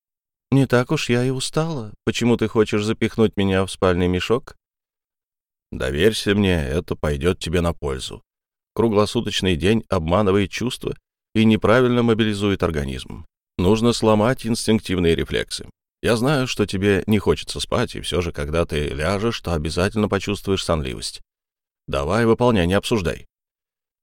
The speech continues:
Она перестала сопротивляться, пожала плечами и полезла в палатку. Через несколько минут она уснула.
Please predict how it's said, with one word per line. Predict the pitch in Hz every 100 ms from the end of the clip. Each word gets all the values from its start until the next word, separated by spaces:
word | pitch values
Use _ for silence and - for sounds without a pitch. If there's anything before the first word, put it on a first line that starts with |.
| _ _ _ _
Она | 98 107 139
перестала | 120 139 - 127 131
сопротивляться, | 120 113 113 104 101 92 113 - -
пожала | 90 87 80
плечами | 85 78 - 101 117 113
и | 117 127
полезла | - 101 104 98 98
в |
палатку. | - 80 60 - - - _ _ _ _ -
Через | 101 92
несколько | 107 107 107 110
минут | 104 120
она | 95 101 98
уснула. | - 98 80